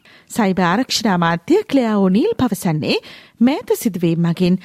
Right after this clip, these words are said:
සයිබර් ආරක්ෂණය සම්බන්ධයෙන් වහා පියවර ගැනීමේ අවශ්‍යතාව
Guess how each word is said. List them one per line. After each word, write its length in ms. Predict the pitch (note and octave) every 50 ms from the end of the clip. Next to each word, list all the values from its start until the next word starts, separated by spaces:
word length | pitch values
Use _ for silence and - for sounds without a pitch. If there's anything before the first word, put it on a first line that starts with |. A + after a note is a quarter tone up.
| - - _
සයිබර් 500 | _ - - C#4 D#4 G4 - G4+ F#4 D4
ආරක්ෂණය 540 | A#3+ G#3+ G3+ G3 G#3 - - - F#3 F#3 F#3
සම්බන්ධයෙන් 720 | F3 - G3+ F3 F3 E3+ F3 E3+ D#3+ F3+ F3 E3 F3 F3+ F3 - - - _
වහා 440 | E3+ D#3+ D#3 F3+ G3 G3+ C#4 G#4+ B4+ - -
පියවර 300 | D#4 D4 C#4 - B3+ B3+
ගැනීමේ 360 | - B3+ G#3 A3+ G#3+ G3+ F#3+ G#3
අවශ්‍යතාව 640 | C#4 G#4 A4 - - B3 - G#3+ F3 E3+ D#3+ G3+